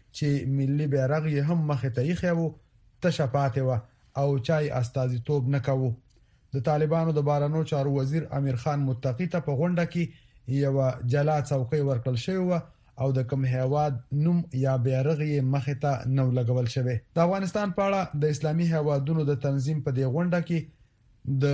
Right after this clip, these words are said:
تنظیم د اووه پنځوس غړو هیوادونو په ګډون د امریکې، روس، چین او یورپي اتحاد استازي هم ګډون کوي. د دریو قبایلي ضلعو ترڅنګ د خیبر پښتونخوا په اولسو ضلعو کې د بلدیاتي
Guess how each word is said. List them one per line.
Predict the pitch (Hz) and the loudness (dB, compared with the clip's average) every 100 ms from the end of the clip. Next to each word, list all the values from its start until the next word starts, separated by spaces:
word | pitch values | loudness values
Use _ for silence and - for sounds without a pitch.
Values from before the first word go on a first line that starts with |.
| 139 117 | 0 0
تنظیم | 151 139 139 175 160 143 | 0 0 0 0 2 2
د | |
اووه | 139 117 135 139 175 - | 0 -2 -2 0 0 0
پنځوس | 151 139 147 123 127 | -2 0 0 0 0
غړو | 170 156 143 | 0 2 0
هیوادونو | 135 135 131 131 123 | 0 0 0 0 0
په | 127 120 | 0 0
ګډون | 127 160 175 | 0 0 0
د | 135 117 | 0 2
امریکې، | 123 123 117 165 160 147 - - 123 | 0 0 -2 -2 0 -2 -8 -6 -2
روس، | 160 165 - - _ _ _ | 0 -2 -8 -20 _ _ _
چین | - 180 170 143 | -2 0 2 0
او | 131 127 | 0 2
یورپي | 131 123 123 143 | 0 0 -2 -2
اتحاد | 117 127 143 127 120 | -2 0 0 0 -2
استازي | 117 - 139 131 131 | -2 -2 -2 0 0
هم | 139 120 | 0 0
ګډون | 123 131 123 | 0 0 0
کوي. | 131 123 120 - _ _ _ _ _ 151 | 0 0 -2 -6 _ _ _ _ _ 0
د | 180 165 | 2 2
دریو | 220 214 | 0 0
قبایلي | 175 160 160 170 190 151 143 | 0 2 2 0 -2 -2 0
ضلعو | 156 160 160 156 | 0 0 0 -2
ترڅنګ | 143 180 175 | -2 -2 0
د | 151 147 | 0 0
خیبر | 135 156 147 | 0 -2 -4
پښتونخوا | 143 143 143 143 160 156 | -8 -4 -4 0 -2 -2
په | 135 151 | -2 0
اولسو | 185 170 151 - 135 | 0 0 -2 -2 -2
ضلعو | 135 147 175 170 | 0 0 -2 -2
کې | 165 135 127 | -4 -2 -2
د | 135 131 | 0 2
بلدیاتي | 131 127 135 127 156 | 0 0 0 0 0